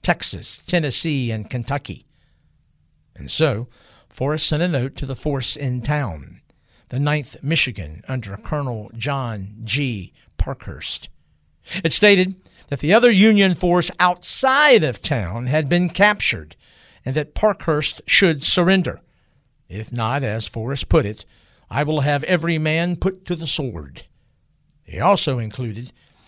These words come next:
"You are aware of the overpowering force I have at my command, and this demand is made to prevent the effusion of blood."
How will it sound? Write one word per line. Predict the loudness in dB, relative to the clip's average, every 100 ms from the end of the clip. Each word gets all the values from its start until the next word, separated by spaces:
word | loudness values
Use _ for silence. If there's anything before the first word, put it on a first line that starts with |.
| _ 0
"You | 4 6
are | 8 8
aware | 6 8 6 6 2
of | 0 -2
the | 0 0
overpowering | 2 2 4 6 6 2 0
force | -2 0 0 0
I | 0 2
have | 2 0 -2
at | -4
my | -2 -4
command, | -2 -2 -2 -2 -6 -12 -18 _ _ _ _ _
and | -18 -10
this | -6 -6
demand | -4 -4 -2 -2 -2
is | -4
made | -2 -2 -2 -4
to | -8
prevent | -4 -2 0 0 -2 -14 _ _ _
the | -10 -10
effusion | -2 -2 -2 -4 -8 -8 -10
of | -12 -4
blood." | -4 -4 -8 -16